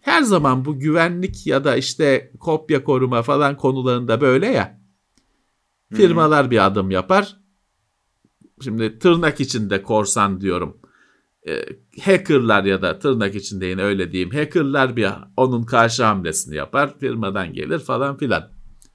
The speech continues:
Speaker 2: Evet.
Speaker 1: Arada bu karşılıklı satranç oyunu içinde sen, <laughs> sen piyon olarak biz, o itiyor seni, bu itiyor.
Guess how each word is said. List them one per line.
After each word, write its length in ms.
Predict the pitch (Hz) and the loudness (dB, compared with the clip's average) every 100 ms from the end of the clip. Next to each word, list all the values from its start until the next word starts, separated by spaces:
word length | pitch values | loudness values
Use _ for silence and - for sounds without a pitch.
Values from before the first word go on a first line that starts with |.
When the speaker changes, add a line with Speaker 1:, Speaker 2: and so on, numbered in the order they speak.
| _ _ - _ _ _ _ _ | _ _ -20 _ _ _ _ _
Speaker 2:
Evet. 340 | 107 104 - _ _ _ - - | -16 -16 -20 _ _ _ -14 4
Speaker 1:
Arada 420 | 131 127 120 120 | 6 6 6 2
bu 200 | 123 117 | 0 -2
karşılıklı 640 | - 113 113 120 117 117 | 4 4 4 -2 -4 -4
satranç 580 | 110 127 117 123 117 110 | -2 0 0 2 2 2
oyunu 240 | 107 95 82 | 0 0 -4
içinde 380 | 80 87 107 | -8 -4 -2
sen, 360 | 131 110 139 120 - - - | 0 0 -2 -2 -4 -4 -4
<laughs> 360 | 135 - 175 - | -6 -10 -2 0
sen 380 | - 147 151 127 | 4 4 4 2
piyon 320 | 151 147 143 | 6 8 8
olarak 520 | 135 107 110 143 139 | 6 4 2 0 2
biz, 280 | 123 131 - 135 | 2 2 2 0
o 160 | 151 139 | 4 4
itiyor 380 | 131 123 110 101 | 4 2 -2 -2
seni, 460 | 98 104 135 127 120 127 123 123 | -2 -2 0 -2 -2 -6 -8 -2
bu 100 | 135 | -2
itiyor. 420 | 113 - 95 - | -2 -4 -4 -4